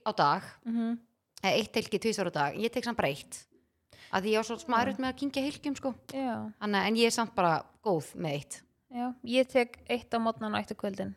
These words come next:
Speaker 1: Já, ég þarf kannski að byrja á því
Speaker 2: Það
Speaker 1: samt.
Speaker 2: henda mér
Speaker 1: Svona
Speaker 2: mjög
Speaker 1: pína
Speaker 2: vel.
Speaker 1: mig meira í dag, sko.
Speaker 2: Ég,
Speaker 1: En ég bara,
Speaker 2: já.
Speaker 1: ég elska góðgerla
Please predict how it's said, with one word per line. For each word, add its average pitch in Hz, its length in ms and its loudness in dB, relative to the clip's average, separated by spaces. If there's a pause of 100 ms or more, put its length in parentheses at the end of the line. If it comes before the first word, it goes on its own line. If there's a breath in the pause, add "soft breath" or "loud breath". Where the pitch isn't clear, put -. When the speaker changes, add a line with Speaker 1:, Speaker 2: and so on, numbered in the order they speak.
Speaker 1:
Já, 139 180 -2 (480)
ég 175 60 -10
þarf 160 120 -6
kannski 156 140 -12
að - 60 -16
byrja 147 200 -6
á 135 40 -4
því 139 80 -4
Speaker 2:
Það 220 80 -4
Speaker 1:
samt. 226 220 -2
Speaker 2:
henda 226 60 -4
mér 220 240 -2
Speaker 1:
Svona - 280 -18
Speaker 2:
mjög 214 40 -16
Speaker 1:
pína 165 120 -2
Speaker 2:
vel. 156 100 -2
Speaker 1:
mig 156 100 -2
meira 156 160 -2
í 160 120 -4
dag, - 160 -6
sko. 175 180 -8 (720)
Speaker 2:
Ég, - 60 0
Speaker 1:
En 185 120 6
ég 208 200 6
bara, 226 100 8
Speaker 2:
já. - 60 8
Speaker 1:
ég - 160 6
elska 240 840 2
góðgerla 208 520 -2